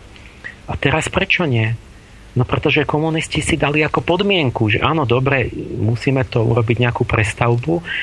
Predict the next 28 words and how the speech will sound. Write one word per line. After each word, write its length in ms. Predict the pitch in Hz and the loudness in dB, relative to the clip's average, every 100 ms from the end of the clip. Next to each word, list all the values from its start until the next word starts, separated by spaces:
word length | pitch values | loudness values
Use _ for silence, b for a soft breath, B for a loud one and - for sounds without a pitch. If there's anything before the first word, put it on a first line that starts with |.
| B | B
nežná 400 | 120 135 139 120 | 2 2 2 2
revolúcia, 800 | 110 117 127 123 - 147 160 175 B B | 2 2 2 0 0 2 2 -2 B B
ale 240 | - 123 127 | 0 2 4
my 160 | 156 | 2
budeme 480 | 170 160 156 151 151 - - | 2 2 2 2 0 -4 -2
to 240 | 135 123 | 0 0
iba 320 | - 139 147 | 0 2 0
vtedy, 560 | 143 - 131 143 151 - - | -2 -2 0 2 -2 -4 -2
to 160 | 123 | 0
dovolíme, 720 | 123 127 127 123 135 139 143 - | 2 2 2 2 2 0 0 0
keď 320 | 135 127 135 | -2 0 0
nebude 320 | 131 135 127 | 2 2 2
nikto 320 | 135 143 135 | 2 2 2
z 60 | 127 | 2
nás 160 | 120 - | 0 0
potrestaný. 800 | 123 113 117 - 104 107 107 107 B B B B | 0 0 -2 0 0 2 2 -2 B B B B
A 60 | - | -6
preto 320 | - 165 170 | 0 0 2
nemôže 640 | 135 123 139 139 135 123 123 | 2 4 4 2 2 2 2
byť 160 | 117 | 2
nikto 400 | 110 120 123 120 | 2 2 4 2
súdený. 720 | 110 - 117 110 110 107 107 104 - - - - | 0 0 0 2 2 2 0 0 -10 -18 -14 -2
Napriek 240 | 123 - 120 | 0 0 -2
tomu, 320 | - 120 117 | 0 2 4
že 160 | 113 113 B B | 4 2 B B
Stalin 400 | - 113 120 113 | -2 2 4 4
vyvraždil, 640 | 107 117 120 110 117 107 | 4 4 2 2 2 2
eh, 640 | 107 - - - - - | 0 -4 -20 -20 -20 -10